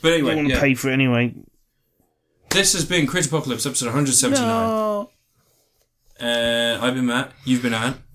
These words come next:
Speaker 1: You can find
Speaker 2: I got
Speaker 1: Ant at L V fifty-four Space Monkey
Speaker 2: I got
Speaker 1: on
Speaker 2: a wreck, Gar.
Speaker 1: Twitter. You can also find him at Wild Worlds Hat on Twitter. Uh, you can also find him on YouTube at Mellow Gaming.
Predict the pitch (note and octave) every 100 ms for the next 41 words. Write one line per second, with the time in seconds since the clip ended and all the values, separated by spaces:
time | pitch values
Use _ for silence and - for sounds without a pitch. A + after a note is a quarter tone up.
0 | - - A2 B2 A#2+ A#2 - A#2 A#2+ -
1 | - - B2+ B2+ A#2+ A#2 A#2+ - A2+ B2
2 | A2+ A2+ C#3 C#3+ C3 C3 C#3 C3 B2 A2+
3 | B2 G#2+ A2+ A2+ _ _ _ _ _ _
4 | - - - D3+ D3+ D3 D3 C3+ B2 A#2
5 | B2+ C3 A#2+ B2 A#2 C3 C3+ - A#2+ C#3+
6 | C#3 E3 E3 - - - - _ _ _
7 | _ - G#2+ A#2+ B2 A#2+ A#2+ A#2 A2+ A2+
8 | A2 G#2+ G#2 A#2 - A#2 A2+ F#2+ A2 G2
9 | - A#2 A#2 A#2 A2+ A2+ A#2 B2